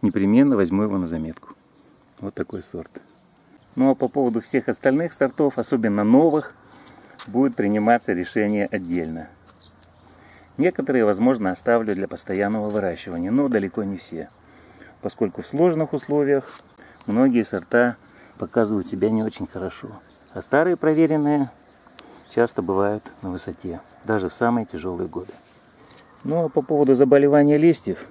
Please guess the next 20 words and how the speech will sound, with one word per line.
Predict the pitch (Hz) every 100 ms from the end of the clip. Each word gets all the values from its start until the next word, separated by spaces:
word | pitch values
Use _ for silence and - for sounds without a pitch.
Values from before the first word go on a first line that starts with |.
| -
трудно | - 117 104
что-то | 92 101 -
сказать. | - - 87 90 - - - - - - -
Почему | - 104 139
так | 160 -
одномоментно | 123 131 131 135 131 123 113
заболели | 120 117 117 113
все | 104 -
помидоры, | 107 110 101 107 104 98 - - -
даже | 98 107 101
я | 95
затрудняюсь | 92 85 95 85 95 90
ответить. | 101 85 80 - - - - _
Тем | 120 117
более | 120 110 101
у | -
всех | 98 113 -
прочих | 160 190 - -
помидоров, | 107 104 98 87 85
растущих | 107 101 123 92 95 -